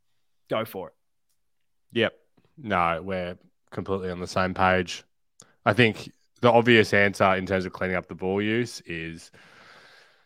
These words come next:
Speaker 2: <sighs> getting the ball into the right player's hands when we,
Speaker 1: Yeah.
Speaker 2: if we are gonna take those, bite off those kicks.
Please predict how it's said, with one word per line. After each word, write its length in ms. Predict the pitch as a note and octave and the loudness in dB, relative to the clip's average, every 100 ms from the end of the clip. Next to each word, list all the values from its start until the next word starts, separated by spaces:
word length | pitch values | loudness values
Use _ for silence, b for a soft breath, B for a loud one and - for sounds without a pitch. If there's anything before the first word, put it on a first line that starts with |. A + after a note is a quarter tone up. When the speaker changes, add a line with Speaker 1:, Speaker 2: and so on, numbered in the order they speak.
| b _ _ _ _ - | b _ _ _ _ -18
Speaker 2:
<sighs> 80 | B B B B B B B B _ _ _ _ _ _ _ _ - | B B B B B B B B _ _ _ _ _ _ _ _ -4
getting 200 | F#2+ F#2 | -2 -2
the 60 | |
ball 280 | E2+ F#2 G2 | 0 2 2
into 120 | F#2+ | 0
the 100 | F#2 | -2
right 240 | F2 F2 F2+ | -2 -2 -2
player's 320 | - F2 F2 | -2 -4 -4
hands 500 | F2+ F#2+ A2+ C3+ - _ _ - | -4 -2 -4 -6 -16 _ _ -6
when 160 | A#2+ A2 | -2 0
we, 100 | G#2 | 0
Speaker 1:
Yeah. 100 | G2 | -4
Speaker 2:
if 100 | F2 | -2
we 80 | G2 | 0
are 200 | F2+ G2+ | 2 0
gonna 180 | A2 | -2
take 240 | G#2+ A#2 A2+ | -2 -4 -2
those, 420 | A#2 A#2 A2 - _ - - _ _ - | -2 -2 -4 -14 _ -20 -20 _ _ -20
bite 300 | A2+ G2+ G#2+ | -2 2 4
off 140 | G#2+ | 2
those 360 | A2+ G#2+ G2+ - _ | 0 -2 -2 -10 _
kicks. 520 | - C3+ - - - | -6 -6 -6 -14 -18